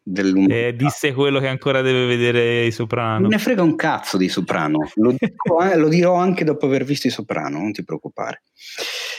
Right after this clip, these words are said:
Speaker 1: Ehm, la cosa, secondo me, è molto semplice, caro Usually Luca.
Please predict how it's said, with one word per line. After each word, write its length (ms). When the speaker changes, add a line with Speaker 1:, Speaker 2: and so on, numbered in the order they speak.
Speaker 1:
Ehm, 1400
la 240
cosa, 720
secondo 340
me, 240
è 260
molto 300
semplice, 760
caro 360
Usually 560
Luca. 480